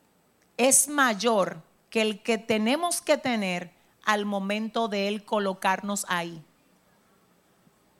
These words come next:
¿Cómo así, pastora? Te lo voy a volver a decir. El nivel de conexión que se requiere para mantenernos donde Dios nos eleva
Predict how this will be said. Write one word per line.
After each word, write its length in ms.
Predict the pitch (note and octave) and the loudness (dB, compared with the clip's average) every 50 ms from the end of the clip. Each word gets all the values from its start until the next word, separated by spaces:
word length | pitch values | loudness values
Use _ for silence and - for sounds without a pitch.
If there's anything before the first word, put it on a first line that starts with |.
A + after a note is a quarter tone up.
| _ _ _ _ _ _ _ _ | _ _ _ _ _ _ _ _
¿Cómo 320 | - D4 D4+ E4 F4 F4+ | 0 2 2 2 0 -2
así, 240 | E4 D4+ - C4 A#3+ | -6 -6 -8 -10 -6
pastora? 560 | G#3 A#3 G#3+ G#3+ - G3 F3+ F3 F3+ F#3 G#3 - | -2 -2 -2 -2 -2 -2 -2 0 -2 -4 -4 -4
Te 80 | G#3+ | -2
lo 140 | G#3 G#3 G3+ | 0 0 2
voy 120 | G#3 A3 | 4 6
a 100 | A3+ A#3 | 6 6
volver 280 | A3+ A3+ G#3+ G#3 A3 G#3+ | 4 2 0 2 2 2
a 60 | G#3 | 2
decir. 360 | G3+ G#3 - - G3 F3 E3 - _ _ _ _ _ _ _ - _ | 2 0 -2 -4 -4 -6 -10 -14 _ _ _ _ _ _ _ -8 _
El 300 | - C#4+ D4+ D#4 D#4 D4+ | 6 6 6 6 6 2
nivel 460 | D#4 D#4 D4+ D4 B3+ D#4 F4+ G4+ G#4 G4+ | 2 2 2 4 6 6 6 6 4 2
de 140 | A4 G#4+ | 0 0
conexión 720 | G#4+ A4 G4+ G4 F#4+ F4 C#4 - - E4 F4 F4+ F#4 F#4 - | 2 4 4 4 4 2 2 2 2 4 4 4 4 4 4
que 120 | - E4+ | 4 4
se 200 | E4+ - D#4 D4+ | 4 4 4 4
requiere 720 | D4 C#4+ C#4 C4+ - - - D4+ D4+ D4 B3+ G#3+ G3 G3 G3 | 4 4 2 2 0 0 0 4 6 6 6 6 4 4 2
para 320 | G3+ B3+ A#3+ A#3+ A#3+ A#3+ | 4 4 4 6 6 4
mantenernos 840 | A#3+ B3 B3 B3 A#3+ - B3 A#3+ A#3+ C4 C#4+ C4 A3 G3+ G#3 G#3 | 4 4 2 2 2 2 2 2 4 4 4 4 4 4 2 2
donde 280 | G3+ G#3+ G#3+ G#3+ G#3 G#3+ | 2 2 2 2 2 2
Dios 200 | G3+ A3+ B3 C4+ | 4 4 2 4
nos 180 | D4 D4 D#4+ D4+ | 4 2 2 2
eleva 540 | B3+ A3+ G#3 G3+ F3+ E3+ F3 F3 F3 E3+ | 2 2 2 2 2 2 0 0 -2 -8